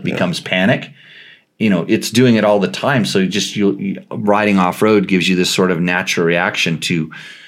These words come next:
Speaker 2: you know, it, it happens so quick. It has to be instinctive. You cannot, like, have to stop and think about, you know, what you <laughs> need to do at that point. And this is where having some off-road background really comes into play. And then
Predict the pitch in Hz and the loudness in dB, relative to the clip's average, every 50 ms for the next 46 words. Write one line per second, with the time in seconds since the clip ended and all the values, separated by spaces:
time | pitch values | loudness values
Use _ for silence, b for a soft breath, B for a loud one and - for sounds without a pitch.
0 | B B B 87 95 90 85 - - - 107 - - 139 143 160 170 - 131 120 | B B B -4 -2 -2 -2 -2 -4 -4 -4 0 2 2 2 2 0 0 0 2
1 | - - - - - 131 104 - - 117 113 107 - - 95 92 87 80 - - | 2 2 0 2 2 0 0 0 -2 -4 -4 -4 -4 -4 -2 -2 -2 -2 -2 -2
2 | - 98 92 - 76 76 80 90 95 95 - - 107 92 90 90 92 95 98 98 | -2 -2 -2 -2 -4 -4 -2 -2 -4 -4 -2 -4 -2 -2 0 0 0 2 2 2
3 | 90 - - - - b b b b b b b b - 92 90 - - 98 - | 0 -2 -4 -10 -20 b b b b b b b b -4 -4 -2 -2 -4 -6 -6
4 | - - 85 71 - - _ _ _ _ _ _ _ - - - - - 90 87 | -6 -10 -12 -14 -14 -16 _ _ _ _ _ _ _ -2 -2 -2 0 0 0 -2
5 | - - 90 82 78 - - - 113 107 95 92 87 78 76 76 76 73 - - | -2 -2 -4 -6 -6 -6 -4 -2 0 0 0 0 0 -2 0 0 0 -2 -4 -6
6 | - _ _ _ _ _ _ _ _ _ _ _ _ _ _ _ _ _ _ _ | -20 _ _ _ _ _ _ _ _ _ _ _ _ _ _ _ _ _ _ _
7 | _ _ _ _ - 101 98 92 85 82 85 101 101 - 101 98 92 90 98 123 | _ _ _ _ -4 -2 0 0 0 2 2 0 0 2 2 0 2 2 4 2
8 | 127 - 95 98 95 98 95 98 95 110 107 107 - - 120 120 135 156 - - | 2 2 2 0 2 4 4 4 4 4 2 2 2 2 2 2 2 2 0 -4
9 | - - - 98 98 95 95 95 98 107 101 101 101 90 92 95 92 85 87 90 | -6 -4 -2 0 2 4 4 4 4 4 2 0 -2 -4 -2 -2 -2 0 0 0
10 | 90 95 95 92 - 98 92 87 90 - - - 85 - - 92 87 82 76 80 | 0 0 0 -2 0 -2 -2 -2 -2 -4 -2 -4 -2 -2 0 -2 0 0 0 -2
11 | 85 82 - 92 87 87 85 85 87 80 - - 95 92 90 87 - 90 87 82 | -2 -2 -2 -2 -2 0 0 -2 -2 -4 -2 0 0 0 0 0 -2 -2 -2 -2
12 | 82 87 82 78 - 113 - 85 87 - - 104 104 110 113 - 202 B | -2 -4 -4 -2 2 2 4 4 2 2 2 2 2 2 2 2 0 B